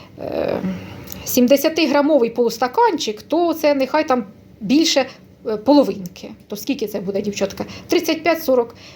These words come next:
мілілітрів олії. Або ж можу, е, линуть, е, там трохи олії, і, як сьогодні, я додала десь столову ложку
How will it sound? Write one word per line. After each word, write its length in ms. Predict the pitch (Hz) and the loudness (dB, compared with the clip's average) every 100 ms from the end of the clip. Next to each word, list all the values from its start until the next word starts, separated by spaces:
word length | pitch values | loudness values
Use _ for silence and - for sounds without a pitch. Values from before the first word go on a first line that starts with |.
| - | -2
мілілітрів 600 | 233 240 254 233 214 254 | 0 0 -2 -4 -2 0
олії. 500 | 202 190 190 202 214 - - - | -2 -2 -6 -8 -8 -16 -20 -4
Або 260 | - 294 392 | 0 4 4
ж 120 | 294 | 4
можу, 320 | 320 311 311 311 - - 247 | 0 0 0 -2 -12 -14 -4
е, 180 | 226 | -2
линуть, 500 | 233 302 339 330 320 277 | 2 2 2 0 0 0
е, 500 | 269 262 254 240 233 220 214 214 - - - - - - | 2 4 2 2 -2 -6 -10 -14 -18 -20 -20 -20 -18 -6
там 220 | 220 220 - - - | -4 -4 -12 -14 2
трохи 320 | 320 - 330 | 2 4 2
олії, 560 | 339 539 320 202 - - | 2 4 2 2 0 -2
і, 340 | 294 381 392 - - | 2 2 2 -4 -6
як 140 | 240 | -4
сьогодні, 380 | - 269 359 214 | 0 2 2 0
я 100 | 202 | -2
додала 400 | 202 202 226 302 | -2 -2 0 0
десь 200 | 226 190 | -2 -6
столову 360 | - 226 262 208 | -2 -2 0 0
ложку 340 | 247 - | -2 -4